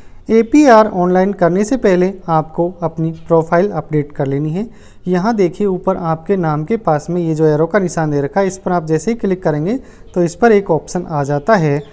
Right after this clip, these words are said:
अपडेट का। यहाँ जैसे ही आप अपडेट पर क्लिक करते हैं, तो आपकी प्रोफाइल आपके सामने ओपन हो जाती है। आपकी प्रोफाइल में अगर कोई भी यहाँ त्रुटि है, तो आप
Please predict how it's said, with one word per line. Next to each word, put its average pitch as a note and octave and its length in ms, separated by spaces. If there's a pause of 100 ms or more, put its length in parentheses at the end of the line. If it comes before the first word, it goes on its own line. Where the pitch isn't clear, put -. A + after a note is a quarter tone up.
(220)
अपडेट F3 480
का। B2+ 160 (340)
यहाँ F3+ 300
जैसे F#3+ 300
ही A3 60
आप G#3+ 140
अपडेट F3 380
पर G3 80
क्लिक E3+ 300
करते D#3 240
हैं, G#3+ 140
तो G3+ 120
आपकी D#3 320
प्रोफाइल D#3+ 420
आपके D3+ 260
सामने C#3+ 320
ओपन E3 280 (400)
हो D3 100
जाती C#3+ 300
है। B3 140 (400)
आपकी F3 340
प्रोफाइल F3+ 460
में A3+ 120
अगर E3 180
कोई E3 240
भी G#3+ 140
यहाँ F3 180
त्रुटि D#3+ 380
है, D#3 120
तो D3+ 140
आप C#3+ 260